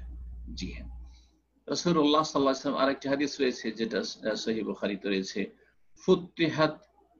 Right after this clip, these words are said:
আবওয়াবুস সামাই", আকাশের দরজা সমূহ খুলে দেওয়া হয়। তাহলে এখান থেকে আরেকটি জিনিস জানলাম যে জান্নাতের দরজা খোলার সাথে সাথে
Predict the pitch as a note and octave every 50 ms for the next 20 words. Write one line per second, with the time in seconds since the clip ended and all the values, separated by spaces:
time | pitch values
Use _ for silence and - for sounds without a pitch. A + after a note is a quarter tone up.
0 | _ _ - G#2 A2 A2 A2+ A2+ A2+ B2 A#2 A2+ A2 A2+ A2+ - - - G#2+ G2
1 | G2 F#2 F2 E2 E2 E2+ - - - _ _ _ _ _ _ _ _ _ _ _
2 | _ _ - A#2 B2+ C3+ - - F#3 F#3 F3 - - F#3 D#3+ A#2 A#2+ A#2+ A#2+ A#2
3 | A#2 A2+ - - G2+ G2 F#2+ F2+ - G#2 F2+ - D#2+ D#2+ D#2+ - - - - -
4 | - _ - _ _ _ _ _ _ _ _ - - - C3+ C#3 D3+ D#3+ E3 E3
5 | D#3+ E3 F3 F3 E3+ E3+ D#3+ - - E3+ E3 - E3+ E3 - - - A#2+ C3+ D3+
6 | E3+ E3+ F3 - F3+ D#3+ E3+ F3 E3+ - D3+ E3 D#3+ D#3+ D#3 D#3 D3+ D3 C#3+ B2
7 | C3 C3 C3+ D3 D#3 D3+ D#3 D#3+ C#3+ D3+ D#3+ D#3+ D#3 D#3+ D3+ D#3 - E3 D#3+ D#3
8 | D#3 - E3 D#3 D3 E3 D#3+ - E3+ D#3 - F3+ F#3